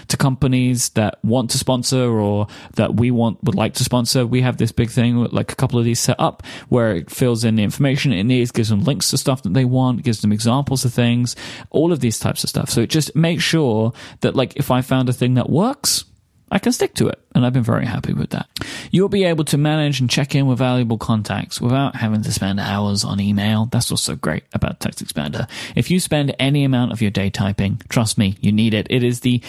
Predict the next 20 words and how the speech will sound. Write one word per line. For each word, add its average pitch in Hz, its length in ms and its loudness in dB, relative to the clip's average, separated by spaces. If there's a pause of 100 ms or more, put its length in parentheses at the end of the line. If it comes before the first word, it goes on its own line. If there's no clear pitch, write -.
(120)
smartest 139 480 0
and 123 100 0
easiest 120 420 0
way 87 300 -2 (280)
to 123 100 2
improve 117 380 0
the 131 60 0
workflow 135 520 2
of 117 120 -2
your - 120 0
communications. - 760 -2 (240)
Go 180 140 2
to 175 80 0
text - 280 0
expander 165 380 0
dot 127 160 0
com 143 240 2
slash 131 220 0
podcast 123 640 0
and 110 160 2